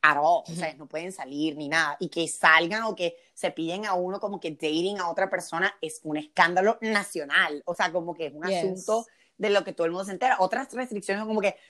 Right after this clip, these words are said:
Speaker 1: no puedes rumbear, no puedes fumar, no puedes tener
Speaker 2: Bueno,
Speaker 1: tatuajes, no
Speaker 2: hay un
Speaker 1: puedes
Speaker 2: caso
Speaker 1: comprar
Speaker 2: famoso
Speaker 1: carros.
Speaker 2: en J Y P donde echaron a un miembro de un grupo porque he had a girlfriend.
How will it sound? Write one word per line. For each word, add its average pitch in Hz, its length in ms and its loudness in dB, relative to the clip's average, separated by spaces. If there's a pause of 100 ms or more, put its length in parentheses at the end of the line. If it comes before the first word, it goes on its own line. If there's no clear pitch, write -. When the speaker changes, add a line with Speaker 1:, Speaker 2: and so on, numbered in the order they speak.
(120)
Speaker 1:
no 254 160 0
puedes 202 220 4
rumbear, 180 440 6
no 170 120 -12
puedes 160 180 -8
fumar, 151 320 -6
no 160 160 -14
puedes 156 220 -10
tener 147 240 -10
Speaker 2:
Bueno, 240 220 8
Speaker 1:
tatuajes, - 120 4
no 240 80 4
Speaker 2:
hay 233 60 4
un 226 60 4
Speaker 1:
puedes 226 120 4
Speaker 2:
caso 240 160 2
Speaker 1:
comprar 262 140 0
Speaker 2:
famoso 165 440 6
Speaker 1:
carros. 311 80 -6
Speaker 2:
en 240 160 -2
J 208 380 2
Y 202 60 -4
P 220 280 -4
donde 226 200 -4
echaron 180 340 -6
a 190 80 -6
un 185 160 -10
miembro 175 340 -2
de 170 60 -2
un 170 60 -12
grupo 175 240 -4
porque 214 240 -6
he 165 280 -6
had 170 200 -6
a 160 100 -14
girlfriend. 185 540 -8